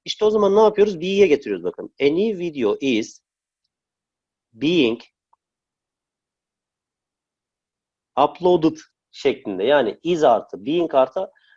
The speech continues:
fiilin üçüncü hali. Bunda da bakın be'yi ing ile çekimliyoruz. Çünkü continuous'larda ing vardı hatırlıyorsanız. Şu an ne yapılıyor? Yeni bir video yükleniyor. Is kim tarafından? İşte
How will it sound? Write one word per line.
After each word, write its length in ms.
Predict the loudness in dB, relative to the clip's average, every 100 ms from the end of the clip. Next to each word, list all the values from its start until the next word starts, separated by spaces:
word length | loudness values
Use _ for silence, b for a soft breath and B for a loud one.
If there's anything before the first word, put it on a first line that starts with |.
| _
fiilin 320 | -4 -2 -2
üçüncü 320 | -4 -2 0
hali. 240 | 2 2 0
Bunda 220 | 0 0
da 100 | 0
bakın 280 | -2 -2 -4
be'yi 600 | -4 -4 -6 -4 -4 -6 -2
ing 180 | 0 0
ile 180 | -2
çekimliyoruz. 460 | -4 -8 -6 -6 -10
Çünkü 360 | -6 -2 -2 -4 0
continuous'larda 920 | 2 2 -2 -2 -2 -2 -2 0 2
ing 280 | 2 0 -2
vardı 260 | -6 -6 -14 _ _
hatırlıyorsanız. 840 | -10 -10 -6 -6 -6 -14 -20 _ _ b b b
Şu 220 | -8 0 2
an 160 | 4
ne 40 | 4
yapılıyor? 500 | 2 0 0 0 0
Yeni 280 | 2 2
bir 140 | 2 0
video 280 | -2 0 0
yükleniyor. 560 | -2 -2 -2 -2 -4
Is 200 | -8 -10
kim 180 | -4 -2
tarafından? 440 | 0 -2 -2 -4 -6
İşte 380 | -4 -4 -4